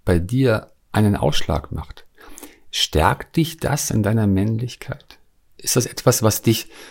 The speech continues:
sozusagen, ähm, wie aufbaut? Also Tugend kommt von Mittelhochdeutsch Tugend und das ist ein altes Wort für Kraft und Macht.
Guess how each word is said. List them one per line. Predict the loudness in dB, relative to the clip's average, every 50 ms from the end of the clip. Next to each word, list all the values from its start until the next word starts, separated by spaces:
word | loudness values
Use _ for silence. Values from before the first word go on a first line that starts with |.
| -6
sozusagen, | -2 -2 -2 0 0 0 0 4 6 6 6 6 6 4 2
ähm, | 2 2 2 2 2 0 -2 -6 -14 -20 _ _ _ _
wie | -2 0 0 0 0 0
aufbaut? | 0 0 0 0 -4 -8 -6 -4 -4 -4 -4 -6 -10 -12 -16 -16 -16 -18 -20 _ -14 -14 -14 -16 _ _ _ _ _ _ _ _ _ _ -20 -18 -16 -10
Also | -4 -2 -2 -2
Tugend | 0 4 6 8 8 8 8 6 6 6 2 0
kommt | 0 2 4 6 6 4 4 0 -6 _ _ _ _ _ _ _ _ _ _ _ -20
von | -20 -6 -2 0 2 4 4 4 2 0 -6 -4 2
Mittelhochdeutsch | 2 4 4 4 4 6 8 8 8 8 6 4 2 4 4 4 4 2 0 -4 -10 -14 -16 _
Tugend | -2 0 0 2 2 2 2 2 2 0 -2 -6 -14 -18 _ -20 -20 -20 -20 -20 -20 -20 _ _
und | -4 -2 0 0 0 -2 -4
das | -6 -6
ist | -4 -4
ein | -4 -2
altes | 0 0 0 0 -2 -2 -2
Wort | 0 0 0 0 0 -2 -6
für | -8 -4 -2 0 0 0 0 -2 -4 -10 -16 -20 -20 -20 -20 _ -14
Kraft | -4 2 2 4 4 2 -2 -4 -4
und | -2 0 0 2
Macht. | 2 0 0 -2 -6 -12 -18 -20 -20